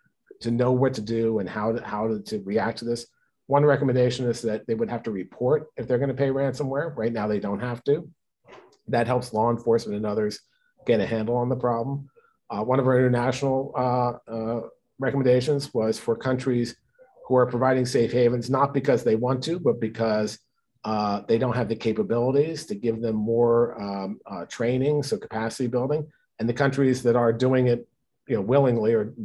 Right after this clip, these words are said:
turning a, a blind eye willingly, you know, those we have to kind of coerce into being more cooperative. So there's a whole range of things we need to do. And it's not, the biggest issue for me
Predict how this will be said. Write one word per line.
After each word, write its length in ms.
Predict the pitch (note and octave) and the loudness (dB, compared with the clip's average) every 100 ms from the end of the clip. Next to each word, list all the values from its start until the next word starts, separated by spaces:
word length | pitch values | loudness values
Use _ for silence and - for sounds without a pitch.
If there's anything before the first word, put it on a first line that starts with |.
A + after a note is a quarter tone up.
| - | -4
turning 280 | B2+ A#2+ G#2+ | -2 0 0
a, 500 | F#2+ G2 G2+ F#2+ F#2+ | -2 -6 -8 -8 -8
a 40 | |
blind 360 | G2+ G#2 A2+ A2 | -6 -4 -2 0
eye 80 | G2 | 0
willingly, 560 | G#2+ C3+ A2 G2+ C#3 - _ _ _ - | 0 2 0 0 -4 -6 _ _ _ -4
you 80 | |
know, 80 | G#2 | -2
those 340 | G#2+ B2+ C3+ B2+ | 2 4 4 2
we 120 | A#2+ | -2
have 200 | A#2 A2 | -2 -4
to 100 | A2 | -4
kind 180 | A2 G#2 | -4 -4
of 80 | G2+ | -4
coerce 440 | A2 A#2 A2+ - | 0 2 2 0
into 120 | G2+ | -4
being 400 | F#2+ G#2 G2+ G#2 | -2 -2 -2 -4
more 300 | G#2 G2 F#2 - | -4 -4 -6 -8
cooperative. 480 | - C#3+ D#3+ E2 - _ _ _ - | 0 0 0 -2 -10 _ _ _ 0
So 80 | G3 | 2
there's 120 | A3 | 4
a 60 | |
whole 180 | G3 C#4 | 4 4
range 280 | D#3 E3 E3 | 4 4 4
of 80 | D3 | 2
things 240 | C#3+ B2 | 2 0
we 60 | B2+ | 0
need 160 | A#2 A2 | -2 -2
to 80 | |
do. 280 | G#2+ C#3+ A#2+ | 2 4 4
And 80 | G#2 | 0
it's 140 | - | 0
not, 280 | D3+ D#3 D3 C#3+ | 2 2 0 -8
the 320 | A#2+ C3 C#3 | -12 -2 2
biggest 480 | D3 G#3+ A3 - E3 | 4 6 4 2 0
issue 260 | C3+ C3+ | 0 0
for 140 | - A2 | 0 0
me 420 | B2+ A2+ F#2 | 2 0 -2